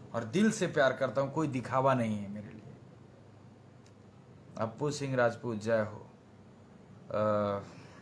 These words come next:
हर्ष बॉय स्मार्ट, लव यू भैया। उत्तर प्रदेश भी आपसे प्यार करता है। अरे मेरा भाई,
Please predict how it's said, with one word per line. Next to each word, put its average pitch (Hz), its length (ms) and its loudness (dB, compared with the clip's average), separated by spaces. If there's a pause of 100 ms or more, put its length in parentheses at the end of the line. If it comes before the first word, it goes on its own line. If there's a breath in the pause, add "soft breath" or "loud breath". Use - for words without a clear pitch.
(1700 loud breath)
हर्ष 135 260 2
बॉय 127 380 8
स्मार्ट, 120 540 0
लव 117 240 2
यू 131 180 -2 (840)
भैया। 123 360 2
उत्तर 120 240 2
प्रदेश 120 520 -2
भी 120 80 0
आपसे 113 320 0
प्यार 107 280 0
करता 101 340 -4
है। 101 100 0
अरे 139 120 0
मेरा 113 260 2
भाई, 98 300 -8